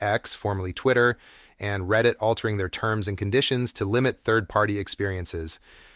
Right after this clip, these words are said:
This has been a move to monetize data, especially for A I model training, which has sparked a considerable shift not just for users, but for developers as well.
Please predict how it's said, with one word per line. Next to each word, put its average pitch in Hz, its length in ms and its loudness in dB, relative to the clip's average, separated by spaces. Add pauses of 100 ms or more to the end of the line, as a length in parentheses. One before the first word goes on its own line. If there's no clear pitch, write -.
(160)
This 104 120 -2
has 110 100 -2
been 107 140 2
a - 20 0
move 107 240 2
to - 80 -4
monetize 104 560 0
data, 104 460 2 (360)
especially 120 460 2
for 104 220 -2
A 104 120 2
I 101 140 4
model 101 300 0
training, 110 480 -2
which 92 180 -6
has 95 180 -4
sparked 104 360 -2
a - 20 -2
considerable 101 520 0
shift - 360 -2
not 98 240 -4
just - 160 -4
for - 120 -8
users, 131 500 2
but - 220 -4
for - 120 -6
developers 92 540 -2
as 87 160 -8
well. 80 320 -8